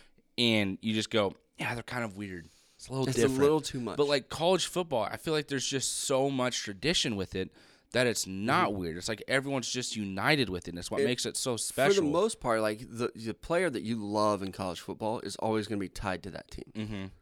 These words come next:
Speaker 2: Like a Colt McCoy. Love him and always will.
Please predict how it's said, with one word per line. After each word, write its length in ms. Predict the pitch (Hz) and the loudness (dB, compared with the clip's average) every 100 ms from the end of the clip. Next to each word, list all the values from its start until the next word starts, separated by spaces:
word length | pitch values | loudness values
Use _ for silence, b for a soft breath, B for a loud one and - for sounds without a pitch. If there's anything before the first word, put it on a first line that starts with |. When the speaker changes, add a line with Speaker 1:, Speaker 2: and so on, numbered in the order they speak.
| _ _ | _ _
Speaker 2:
Like 160 | 143 131 | -2 -2
a 80 | |
Colt 320 | 135 - 190 - | -4 2 2 4
McCoy. 360 | 127 - 92 - _ _ _ _ _ _ _ - | -2 -2 -8 -8 _ _ _ _ _ _ _ -8
Love 460 | 123 151 156 151 | -2 6 8 8
him 220 | 107 95 98 | 4 -2 0
and 80 | |
always 360 | 95 95 85 90 | -2 -2 -4 -8
will. 160 | - | -14